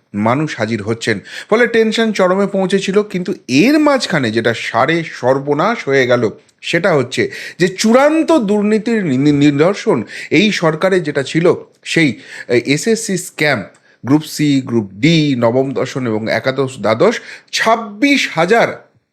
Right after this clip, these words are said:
ভুয়ো শিক্ষকের চাকরি চলে গেল। তার মধ্যে সকলেই ভুয়ো নয়, কিন্তু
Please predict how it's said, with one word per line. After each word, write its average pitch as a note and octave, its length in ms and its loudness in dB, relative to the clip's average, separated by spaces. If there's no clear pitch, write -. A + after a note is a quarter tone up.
ভুয়ো E3 380 2
শিক্ষকের - 640 -6
চাকরি A2+ 400 -6
চলে F#2 260 -4
গেল। F2+ 160 -2
তার A3+ 160 0
মধ্যে D#4+ 180 0
সকলেই C#4+ 400 2
ভুয়ো F#3+ 280 4
নয়, F#3 280 2
কিন্তু A3 340 2